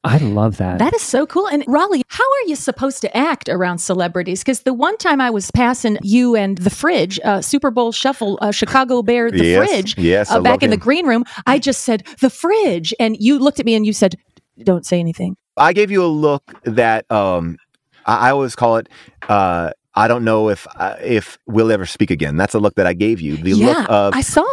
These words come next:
Speaker 2: that.
Speaker 3: Yeah, intimidation, fear, and extreme disappointment.
Speaker 2: And I didn't know if it was because he doesn't go by fridge anymore or if, uh, you're just not supposed to talk to famos.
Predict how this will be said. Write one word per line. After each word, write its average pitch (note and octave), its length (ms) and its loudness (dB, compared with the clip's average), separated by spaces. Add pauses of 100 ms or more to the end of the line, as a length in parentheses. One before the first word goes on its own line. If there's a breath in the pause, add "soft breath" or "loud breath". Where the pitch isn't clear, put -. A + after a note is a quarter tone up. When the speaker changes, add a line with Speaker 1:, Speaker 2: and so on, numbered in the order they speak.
Speaker 2:
that. - 220 -2 (160)
Speaker 3:
Yeah, A#2+ 260 2
intimidation, D#3 800 -2
fear, C#3+ 500 0 (260 loud breath)
and B2+ 220 2
extreme C3+ 540 -2
disappointment. G2+ 680 -2
Speaker 2:
And E4 120 2
I F#4 60 0
didn't G4+ 260 0
know F#4 80 2
if F#4 100 -2
it F#4 80 -2
was D#4 160 -2
because D4 340 -2
he C4 100 -4
doesn't C4 280 0
go B3 140 0
by G#3+ 160 0
fridge C#4+ 400 -2
anymore F#4+ 580 0
or C4+ 100 0
if, C4 140 -4
uh, B3+ 160 -2
you're B3+ 140 -2
just C#4+ 160 -2
not C#4+ 160 0
supposed - 240 -4
to A3 80 -8
talk C4+ 320 -2
to G#3 80 -6
famos. C#4+ 720 -4